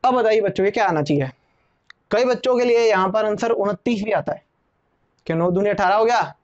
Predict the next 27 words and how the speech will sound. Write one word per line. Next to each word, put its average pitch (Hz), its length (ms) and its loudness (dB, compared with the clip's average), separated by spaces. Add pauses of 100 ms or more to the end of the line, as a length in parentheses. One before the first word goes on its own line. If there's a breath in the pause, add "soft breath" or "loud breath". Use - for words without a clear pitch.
(140)
नौ 170 80 -2
दूनी 190 160 -2
इक्यासी 180 300 -2
हो 202 100 2
गया। 185 140 -2 (840)
तो 175 80 -2
बच्चों, 190 300 0
थोड़ा 208 220 0
सा 220 100 0
भाग 185 240 0
लगाना 202 260 0
सीख 202 200 -6
लो 208 120 2
please। 202 300 -4 (540)
अगर 185 200 -2
किसी 214 220 -2
का 220 100 2
उनतीस 208 380 -2
आ 208 120 2
रहा 208 100 2
है, 233 200 -2 (800)
तो 190 80 -2
please 220 240 -2
भाग 202 200 2
लगाना 214 300 0
सीख 220 180 -4
लीजिए। 208 340 -2